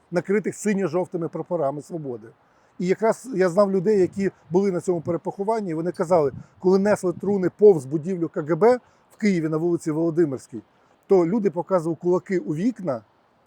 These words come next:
і той от чоловік, який мені це розповідав, казав, ми були начебто безсилими, нас було, ну, начебто не так багато, але вони боялись нас, вони закривали, е, свої вікна,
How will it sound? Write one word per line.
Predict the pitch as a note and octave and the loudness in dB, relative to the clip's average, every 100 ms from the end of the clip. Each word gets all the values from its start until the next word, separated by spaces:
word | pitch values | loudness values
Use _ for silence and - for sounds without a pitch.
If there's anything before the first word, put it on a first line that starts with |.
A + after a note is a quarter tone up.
| _ | _
і | F#3 F3+ D#3+ - | -6 -6 -6 2
той | G3+ F#3+ | 4 4
от | D3 - | -2 -8
чоловік, | - F#3 A#3 G3 | -2 0 0 -4
який | - | -6
мені | E3+ D#3+ | -6 -4
це | F3 | -6
розповідав, | D3+ F3 D3+ | -4 -4 -4
казав, | - E3 D3 - _ - | -2 -2 -2 -4 _ -2
ми | G#3 | 0
були | F#3+ G#3 | 2 0
начебто | F#3+ G3+ G3 F#3 | 0 0 -2 -4
безсилими, | D#3 F3+ - A#3 B3 F#3+ D3 | -2 -4 -4 -4 2 2 2
нас | D#3 F3 F3+ | 0 2 2
було, | F3+ F#3+ E3+ _ _ | 4 2 2 _ _
ну, | G3 | -2
начебто | F#3+ F3+ F#3+ G3 | 0 0 0 -2
не | F3+ | 0
так | G3+ D#3+ | 0 2
багато, | F3+ G3+ A#3+ - C3 - _ _ _ | 4 6 4 2 -2 -2 _ _ _
але | E3 E3+ | 0 2
вони | F#3+ F#3 | 2 2
боялись | F3 E3+ F#3+ G3 - | 2 4 4 4 0
нас, | F3+ D3 | -4 -2
вони | D#3+ D#3 | -4 -6
закривали, | D3 E3+ E3 F3 D#3+ D3+ - _ _ _ - | -6 -4 0 2 2 -2 -8 _ _ _ -8
е, | C#3+ C#3+ C#3 C#3 C#3 C#3 C#3 | -4 -4 -4 -4 -6 -6 -8
свої | C3 E3 F3 | -8 0 2
вікна, | D#3+ A3 F#3 F3+ | 2 -2 -2 0